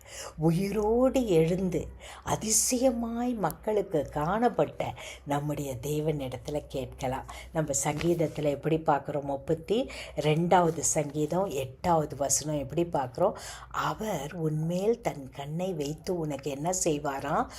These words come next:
உனக்கு ஆலோசனை சொல்லுவார்." அன்பானவர்களே, இந்த கிறிஸ்மஸ் நன்னாளிலே உங்களுக்கு நான் சொல்லிக் கொடுக்கிற பாடம் என்ன என்றால், ஆண்டவரே, என்னுடைய வாழ்க்கையில பல ஆலோசனை வேண்டி இருக்குது.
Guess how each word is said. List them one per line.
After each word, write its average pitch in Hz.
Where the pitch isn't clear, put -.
உனக்கு 156
ஆலோசனை 147
சொல்லுவார்." 127
அன்பானவர்களே, 143
இந்த 170
கிறிஸ்மஸ் 190
நன்னாளிலே 151
உங்களுக்கு 196
நான் 151
சொல்லிக் 180
கொடுக்கிற 156
பாடம் 180
என்ன 285
என்றால், 277
ஆண்டவரே, 185
என்னுடைய 151
வாழ்க்கையில 151
பல 160
ஆலோசனை 151
வேண்டி 139
இருக்குது. 135